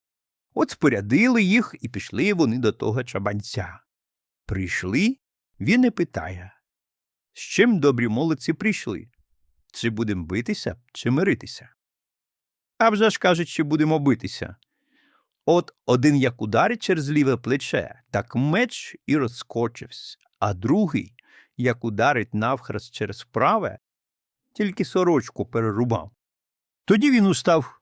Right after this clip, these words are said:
узяв їх обох, як здавив докупи, так маслаки з них і посипались. Набрав він тоді тих маслаків у кулаки, та так йому досадно на царя стало.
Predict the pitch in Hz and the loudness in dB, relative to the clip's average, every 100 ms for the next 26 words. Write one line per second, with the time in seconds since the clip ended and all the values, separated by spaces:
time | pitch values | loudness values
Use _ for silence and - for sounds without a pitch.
0 | - 104 98 117 185 165 175 - 190 123 | -8 -6 0 2 2 2 0 0 0 2
1 | 113 101 - _ _ _ _ - 113 120 | 0 0 -6 _ _ _ _ -4 -2 -2
2 | 107 131 147 175 117 110 - 151 233 - | -2 0 0 0 0 -4 -2 -2 0 -4
3 | - - _ _ _ - 190 220 151 123 | -14 -16 _ _ _ -2 0 0 -2 0
4 | 135 120 - 170 107 104 - 107 - - | 0 0 0 -2 0 -4 -6 -8 -10 -6
5 | 110 113 - 107 - - _ _ _ _ | -6 -6 -10 -10 -14 -20 _ _ _ _
6 | _ _ - 98 98 160 208 165 127 117 | _ _ -6 -4 0 0 0 0 -2 -4
7 | 110 120 151 147 113 98 - - - 156 | -6 -4 -4 -4 -4 -6 -8 -16 -8 -4
8 | 135 95 - 80 - - 214 320 _ _ | -4 -6 -8 -10 -10 -4 -2 -4 _ _
9 | _ _ - 107 - 226 - 170 156 117 | _ _ -8 -6 -2 -2 -2 -2 -2 -2
10 | 107 - 127 127 110 98 98 90 101 110 | -4 0 0 0 -2 -4 -6 -6 -6 -2
11 | 107 95 - 110 139 180 120 | -4 -4 -6 0 0 0 -4